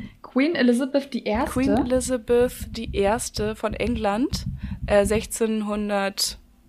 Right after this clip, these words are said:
Speaker 2: Schlag mich tot.
Speaker 1: Ach, die, die kennt man auch. Die hat, äh, ein ganz markantes Porträt von sich.
Speaker 2: Mhm, mhm. Ich erzähl Scheiße.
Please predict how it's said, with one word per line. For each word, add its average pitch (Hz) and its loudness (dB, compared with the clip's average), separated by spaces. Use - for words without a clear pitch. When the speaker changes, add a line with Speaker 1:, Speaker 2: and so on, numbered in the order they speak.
Speaker 2:
Schlag - 0
mich 156 0
tot. - -4
Speaker 1:
Ach, 240 4
die, 277 2
die 208 0
kennt 262 4
man 285 6
auch. 196 0
Die 208 -2
hat, 214 -4
äh, 220 4
ein 220 2
ganz 233 4
markantes 247 2
Porträt 233 -2
von 196 2
sich. 185 -2
Speaker 2:
Mhm, 262 6
mhm. 262 0
Ich 220 -2
erzähl 220 2
Scheiße. 214 2